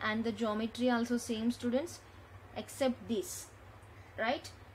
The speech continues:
And let's go for next question. The correct order of increasing bond length. Here we have C H, C O, C C, and C double bond C.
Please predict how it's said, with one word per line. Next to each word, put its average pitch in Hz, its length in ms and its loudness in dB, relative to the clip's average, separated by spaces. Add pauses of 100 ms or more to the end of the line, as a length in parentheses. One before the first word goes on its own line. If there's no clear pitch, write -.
(120)
And 180 220 0
let's 233 240 2
go 226 200 8
for 247 200 4
next 214 340 2
question. 220 380 2 (1800)
The 247 80 6
correct 262 460 10
order 247 380 12 (440)
of 240 240 6 (100)
increasing 269 640 4
bond 240 380 8
length. 185 380 2 (560)
Here 262 320 8
we 247 180 8
have 269 420 10 (1160)
C 285 340 2
H, - 280 4 (280)
C 285 320 0
O, 277 300 6
C 277 300 0
C, 294 340 -2
and 240 180 8
C 294 240 0
double 262 280 6
bond 254 280 6
C. 240 240 -2